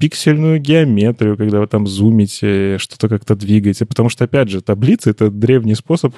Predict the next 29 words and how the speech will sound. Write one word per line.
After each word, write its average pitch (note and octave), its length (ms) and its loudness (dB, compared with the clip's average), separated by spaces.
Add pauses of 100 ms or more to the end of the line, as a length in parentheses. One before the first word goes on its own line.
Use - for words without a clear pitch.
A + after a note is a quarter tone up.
они A#2 220 0
там A2+ 160 -2
колонки A2 600 0 (120)
ширину B2 520 2
ставили C3 440 0
магически. A2+ 720 -2 (120)
<laughs> - 680 -14
То B2 80 0
есть A#2 140 0
мы C3+ 120 2
вот C#3+ 140 4
щас - 240 0
мучаемся, C3 480 0
как - 220 -4
во B2+ 80 2
флексах B2+ 420 0
это B2+ 160 -2
все A2 480 2
правильно, G#2 580 0
как B2+ 140 -6
если A#2+ 280 0
выставить A2 400 0
флекс A2+ 300 -2
shrink, G#2+ 320 0
флекс, - 440 -4
э, A2+ 260 -2
там G#2+ 240 -4
что-то - 240 -2
еще. G#2+ 360 0